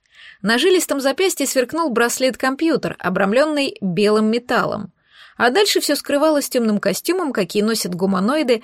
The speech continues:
во время долгих космических перелетов.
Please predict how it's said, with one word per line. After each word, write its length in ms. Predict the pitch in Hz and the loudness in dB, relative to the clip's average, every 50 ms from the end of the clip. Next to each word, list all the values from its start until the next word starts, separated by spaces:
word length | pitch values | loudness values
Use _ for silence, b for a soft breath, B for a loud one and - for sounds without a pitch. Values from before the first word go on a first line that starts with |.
| B B B B B | B B B B B
во 100 | 208 214 | 0 2
время 240 | 202 226 220 196 180 | 4 4 4 4 2
долгих 480 | 185 165 170 214 285 302 285 311 285 - | -2 0 0 0 0 0 -2 -4 -4 -2
космических 680 | - 185 - - 180 180 - - 185 - - 196 - - | -6 -6 -4 -4 -6 -6 -4 -4 -6 -6 -6 -10 -8 -2
перелетов. 720 | 226 214 233 247 233 190 160 147 - 123 - - - _ | 0 2 2 2 2 0 -2 -2 -6 -10 -14 -14 -20 _